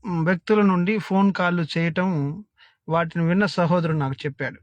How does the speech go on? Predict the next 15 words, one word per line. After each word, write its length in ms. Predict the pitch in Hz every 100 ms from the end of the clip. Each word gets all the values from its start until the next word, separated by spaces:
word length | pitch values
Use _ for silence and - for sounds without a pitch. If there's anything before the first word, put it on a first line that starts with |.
| _ _ _ _ _ _ _ _ _ _ _ _ _ - - - - - 180
అంటే 180 | 175
ఏం 340 | 180 170 240 262
అర్థమైందంటే, 1000 | 220 208 233 226 208 196 208 175 165 190 - - _ - -
క్రైస్తవులు 840 | 160 208 247 - 247 240 226 226
మతమే 920 | 185 165 175 180 - 233 233 240 254
మారారు 540 | 240 208 208 214 208 190
కానీ 680 | 180 180 208 151 160 185 - _ _ _ _ _
మనస్సు 720 | 143 160 190 220 - - -
మాత్రం 560 | 233 190 175 170 196 185
మార్చుకోనే 800 | 151 156 - - 165 160 160 165
లేదు. 320 | 143 135 - _ _ _ - - - -
తమ 140 | 220
పూర్వ 560 | 196 - 220 269 285 285
మతములో 1040 | 233 202 202 240 247 240 190 180 208 220 - _ -
ఏదైతే 1040 | 165 160 190 233 233 240 247 262 233 180